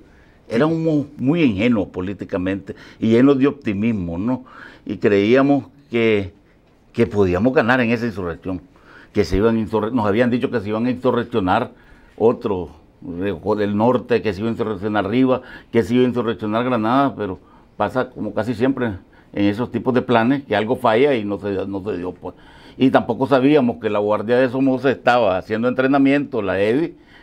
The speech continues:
como cuatrocientos evi en Morrillo, a ocho kilómetros de San Carlos, pues. Porque si hemos sabido, seguramente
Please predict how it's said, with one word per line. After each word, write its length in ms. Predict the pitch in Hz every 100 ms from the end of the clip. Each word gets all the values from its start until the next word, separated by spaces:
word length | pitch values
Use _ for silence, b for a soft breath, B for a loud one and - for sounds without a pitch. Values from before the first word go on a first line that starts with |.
| B
como 540 | 101 101 95 92 87
cuatrocientos 680 | 87 92 98 92 110 135 123
evi 220 | 127 147
en 120 | 139 113
Morrillo, 460 | 104 87 110 123
a 60 | 104
ocho 300 | 101 104 117
kilómetros 460 | 117 101 104 113
de 120 | 127 113
San 200 | 135 101
Carlos, 360 | 117 123 98
pues. 160 | - 170 B B B B
Porque 220 | - 123
si 100 | 110
hemos 220 | 117 131
sabido, 420 | 151 147 147 165 185
seguramente 800 | 127 107 117 117 110 117 120